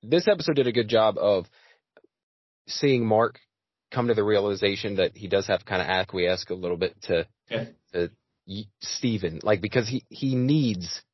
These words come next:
Speaker 1: Steven to complete his mission. He
Speaker 2: Yeah.
Speaker 1: can't do it as just Mark. And yeah, it was a perfect time to do it. You know, right halfway through, we start to get where Mark realized he needs Steven a little bit.
Speaker 2: Yeah.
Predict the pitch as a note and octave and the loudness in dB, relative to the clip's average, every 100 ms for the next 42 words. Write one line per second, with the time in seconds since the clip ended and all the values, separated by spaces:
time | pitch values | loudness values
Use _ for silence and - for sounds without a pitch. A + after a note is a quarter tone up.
0 | _ _ - - F#3 C3 G2 F2+ - _ | _ _ -8 2 2 4 0 -2 -10 _
1 | _ _ - B2 A2+ - C3 - _ _ | _ _ -2 -2 -2 0 -2 -4 _ _
2 | _ B2 A#2 E3+ F3 D#2+ - _ _ _ | _ -4 2 2 2 -4 -8 _ _ _
3 | - A#2 D#3 D3+ C#3 G#2 - - F2 E2+ | -8 2 6 6 6 -4 -16 -8 -6 -6
4 | F2 F2+ F#2+ - F#2 D#2 - _ - _ | -14 -2 -2 -2 -6 -6 -10 _ -20 _
5 | - G2 F#2 F2 - _ _ _ _ _ | -2 0 0 -4 -10 _ _ _ _ _
6 | _ _ - D3+ A3 F3 D#3 D3 A3+ F#3+ | _ _ -14 0 2 4 2 0 0 0
7 | - F3+ D#3+ F3+ C#3+ G2 A2+ G#2+ B2+ - | 0 2 2 2 0 0 0 2 0 0
8 | - A#2+ B2+ C#3 C3+ C3+ C3+ C3+ C#3 - | -2 -2 0 0 0 0 -2 0 -2 -6
9 | _ _ - A2+ C3 B2+ A#2+ A2 A#2 A2 | _ _ -8 0 2 2 0 2 4 4
10 | - _ _ _ _ _ A2 A2 G#2 G2 | 0 _ _ _ _ _ 2 4 4 2
11 | A2 A2+ - A2+ A2+ A2 G2 A#2 A2+ A2 | 0 0 0 0 2 2 0 -4 -2 -4
12 | G#2+ - F#2 E2+ D2 - _ _ - F#2 | -8 -8 -8 -6 -10 -12 _ _ -6 0
13 | F#2 E2+ E2 D2 | 0 0 -2 -4